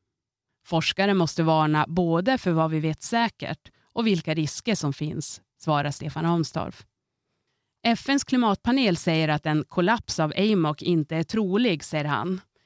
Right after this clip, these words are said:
"vilket betyder att risken bedöms som upp till tio procent. Jag tycker att det är chockerande högt. Om du vet att det finns tio procents risk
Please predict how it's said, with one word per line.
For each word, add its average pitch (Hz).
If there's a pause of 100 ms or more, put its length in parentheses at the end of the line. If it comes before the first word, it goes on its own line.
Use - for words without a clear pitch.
(120)
"vilket 156
betyder 151
att 175
risken 165
bedöms 147
som -
upp -
till 160
tio 156
procent. 180 (680)
Jag 226
tycker 175
att 170
det 156
är 160
chockerande 165
högt. 175 (760)
Om 175
du 180
vet 185
att 180
det 165
finns 156
tio 226
procents 156
risk -